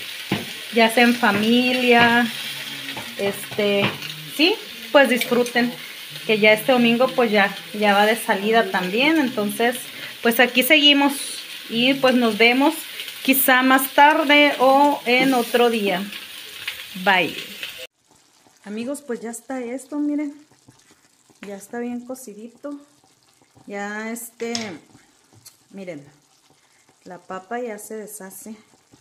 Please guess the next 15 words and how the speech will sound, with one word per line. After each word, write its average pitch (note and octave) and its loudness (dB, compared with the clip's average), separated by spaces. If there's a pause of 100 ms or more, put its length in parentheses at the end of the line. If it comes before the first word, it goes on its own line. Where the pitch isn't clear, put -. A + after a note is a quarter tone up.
(220)
Miren. A3+ -14 (1900)
Miren. E3+ -16 (840)
Ay, A#3 -14 (320)
<laughs> - -10 (260)
se - -10
empañó. F#3 -8 (1080)
¿Ya? G#3 -12 (600)
Mm. A3 -8 (2000)
No G3 -14
se F#3+ -16
mira. F#3+ -16 (560)
Se F#3+ -18
empañó F3+ -16
por G#3+ -16
el, F3 -14